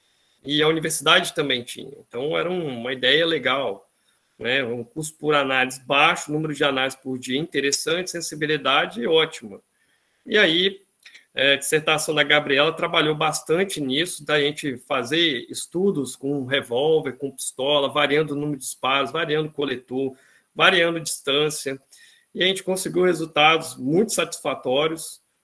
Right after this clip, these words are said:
muito interessantes, né? Essa situação aqui, que o, o, o teste colorimétrico não funcionava,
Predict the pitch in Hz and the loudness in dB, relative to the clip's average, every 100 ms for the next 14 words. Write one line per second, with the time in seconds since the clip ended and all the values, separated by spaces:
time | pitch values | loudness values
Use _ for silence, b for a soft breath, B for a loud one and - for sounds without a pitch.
0 | _ 139 160 220 208 190 170 147 - - | _ -2 4 4 2 0 2 0 0 0
1 | 139 165 165 135 143 139 165 226 - 190 | 2 2 0 0 0 2 4 4 2 -2
2 | 196 185 170 156 - 170 156 - 170 165 | -2 2 2 2 0 0 -2 -2 -6 -6
3 | - 147 139 123 101 131 - 123 127 160 | -4 -2 0 -2 -4 -8 -8 -12 0 2
4 | 165 - 156 147 143 143 - 151 180 180 | 2 2 0 2 2 0 -2 -4 -2 -4
5 | 147 - 127 143 190 190 123 | -6 -6 -4 0 2 2 -2